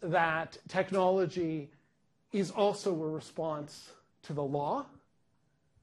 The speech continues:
as it evolves, and cites the Napster case. But actually, if you read the paper, I think cites it in a way that's very supportive, because what it suggests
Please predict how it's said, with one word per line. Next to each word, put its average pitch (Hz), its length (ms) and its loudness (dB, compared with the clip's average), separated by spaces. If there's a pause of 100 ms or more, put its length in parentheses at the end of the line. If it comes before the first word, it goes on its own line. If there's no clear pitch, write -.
(440)
as 170 280 0
it 160 160 -8 (100)
evolves, 165 880 -4
and 190 140 2
cites 190 400 2
the 196 120 -2
Napster 175 580 0
case. - 440 -20 (480)
But 214 180 2
actually, 214 880 6 (540)
if 170 180 -2
you 170 120 0
read 180 300 2
the 165 60 -12
paper, 240 640 4 (120)
I 190 80 8
think 202 180 4
cites 247 400 8
it 233 120 4
in 202 60 -6
a 190 60 2
way 185 200 8
that's 170 200 0
very 180 240 4
supportive, 165 540 2
because 156 320 -4
what 226 240 10
it 277 160 2
suggests 170 760 -2